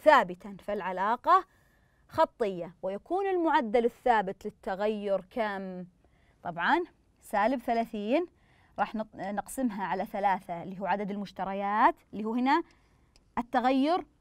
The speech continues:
في المتبقي بالريال على التغير في عدد المشتريات. كل مرة نطرح التغير في عدد المشتريات،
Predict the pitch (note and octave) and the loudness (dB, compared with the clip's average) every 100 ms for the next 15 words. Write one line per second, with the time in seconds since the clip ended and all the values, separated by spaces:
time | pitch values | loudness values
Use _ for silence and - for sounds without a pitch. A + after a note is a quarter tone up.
0 | _ _ B3+ A#3 G#3 A3 A#3 G#3+ A#3+ A3 | _ _ -4 -2 -2 -4 -2 0 0 -2
1 | G3 G#3 A3 A3 B3 E4+ F#4+ _ _ _ | -4 -2 0 2 6 6 6 _ _ _
2 | _ _ _ _ - A3 F4 F#4 F4+ F4+ | _ _ _ _ 0 8 10 10 10 8
3 | E4+ _ _ _ _ _ D4 E4+ - D4+ | 4 _ _ _ _ _ 4 4 4 2
4 | C#4+ D4 C#4+ C4+ C4 A#3 A#3+ A#3 A3+ A3 | 4 4 4 2 2 2 4 2 -2 -2
5 | - G#3 F#3 E3 - - _ _ _ _ | -2 0 0 -2 -8 -16 _ _ _ _
6 | _ - G#4 F#4 C4 F#3+ F#3+ - _ _ | _ 4 6 6 4 2 -4 -6 _ _
7 | _ D4 - A#3+ G#3 - - _ _ _ | _ -2 2 2 2 -4 -18 _ _ _
8 | _ _ _ _ _ _ _ _ _ _ | _ _ _ _ _ _ _ _ _ _
9 | _ _ _ _ _ - C4 E4 D#4+ D#4 | _ _ _ _ _ -6 2 6 8 8
10 | B3+ C#4 C4+ C#4 D#4+ E4 - D#4+ E4 D#4+ | 6 4 4 2 0 -2 4 6 8 8
11 | F#4 G#4+ | 6 4